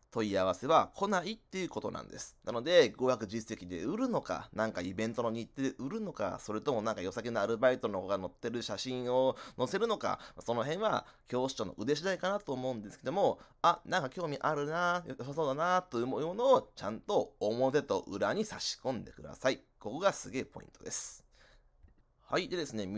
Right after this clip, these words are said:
つ目なんですけど、オリジナリティ溢れる手紙を同封してください。これを、まあ、基本的には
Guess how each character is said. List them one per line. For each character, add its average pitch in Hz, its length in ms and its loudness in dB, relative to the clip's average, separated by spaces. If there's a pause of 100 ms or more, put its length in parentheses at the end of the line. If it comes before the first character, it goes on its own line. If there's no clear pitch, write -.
(260)
つ 175 60 -10
目 170 80 -4
な 156 60 2
ん - 20 2
で 107 60 0
す 104 40 -16
け 101 60 -6
ど、 95 240 2
オ 113 120 0
リ 175 120 -4
ジ 185 120 -8
ナ 196 80 -2
リ - 80 -2
テ - 140 -12
ィ 104 220 -4
溢 - 140 -8
れ 110 40 -4
る 95 100 -6
手 113 140 -10
紙 117 220 -2
を 110 40 -2
同 98 240 -2
封 110 220 -6
し - 80 -6
て 110 120 -8
く - 100 -8
だ 101 100 2
さ 113 160 2
い。 92 80 -2
こ - 160 -6
れ 196 140 -4
を、 196 240 2
ま 170 100 6
あ、 - 140 2
基 147 100 -12
本 214 180 -6
的 220 320 -10
に 220 120 2
は 90 100 2